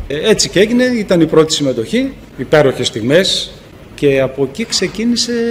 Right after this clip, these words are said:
συνέχεια, κάθε χρόνο ήμουνα στην εθνική ομάδα. Δηλαδή και την επόμενη χρονιά, μεθεπόμενη, μάλιστα είχα πάρει και το χρυσό μετάλλιο εφήβων. Και με, κατόπιν συνέχισε στην, ε, εθνική ανδρών. Σε βαλκανικούς αγώνες, ε,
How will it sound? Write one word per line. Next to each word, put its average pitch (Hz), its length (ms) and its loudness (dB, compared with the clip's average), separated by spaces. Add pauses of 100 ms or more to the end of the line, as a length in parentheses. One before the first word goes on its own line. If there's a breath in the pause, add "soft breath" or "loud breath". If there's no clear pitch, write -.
(420)
συνέχεια, 185 560 0
κάθε 160 260 -2
χρόνο 185 400 -2
ήμουνα 190 360 -2
στην 165 200 -4
εθνική 156 340 0
ομάδα. 131 320 0
Δηλαδή 123 340 -4
και 151 120 -2
την 156 160 -2
επόμενη 151 420 2
χρονιά, 147 760 -2 (460 loud breath)
μεθεπόμενη, 160 600 2
μάλιστα 165 260 -2
είχα 143 100 0
πάρει 147 180 -2
και 147 100 -4
το 147 140 0
χρυσό 139 320 -2
μετάλλιο 127 560 0
εφήβων. 160 680 -2 (360)
Και 247 120 -4
με, 175 180 4 (120)
κατόπιν 208 440 2
συνέχισε 214 540 -2
στην, 185 480 -2
ε, 175 360 -4
εθνική 170 380 0
ανδρών. 143 380 2 (180)
Σε 185 200 -2
βαλκανικούς 151 840 2
αγώνες, 190 640 0
ε, 160 600 0